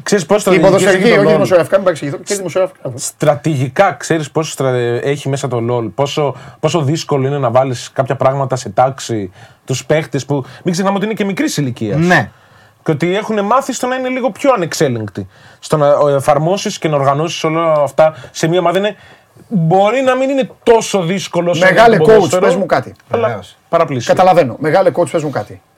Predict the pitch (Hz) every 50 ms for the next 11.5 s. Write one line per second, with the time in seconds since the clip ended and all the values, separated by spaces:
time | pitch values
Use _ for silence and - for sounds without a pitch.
0 | 508 - - 151 127 151 151 165 175 170 170 - 165 156 131 165 175 160 151 156
1 | 185 190 - - 220 - 226 202 - - - 208 202 220 208 - 226 196 185 143
2 | 127 180 165 151 135 - 165 143 123 143 139 139 123 135 131 120 - 131 120 -
3 | 107 92 - _ - 143 - 262 269 240 - 185 156 175 175 180 190 - - 294
4 | 277 285 262 233 247 226 - - - 185 196 214 208 214 202 202 190 208 202 202
5 | 196 196 202 190 170 135 147 185 226 214 196 196 196 196 - _ - 156 - 202
6 | 196 - - 135 135 120 113 - - 113 95 - 98 95 95 - _ _ _ -
7 | 151 156 165 170 156 127 107 135 131 127 117 98 87 - - - _ _ _ _
8 | _ _ _ _ _ - - - 208 170 170 147 107 95 - _ _ _ _ _
9 | _ _ _ _ _ _ _ _ - 135 127 - - - _ - 175 - - 131
10 | - - - 135 127 135 156 147 123 - 131 117 - 147 139 139 131 - - 135
11 | 123 135 131 131 175 165 131 127 -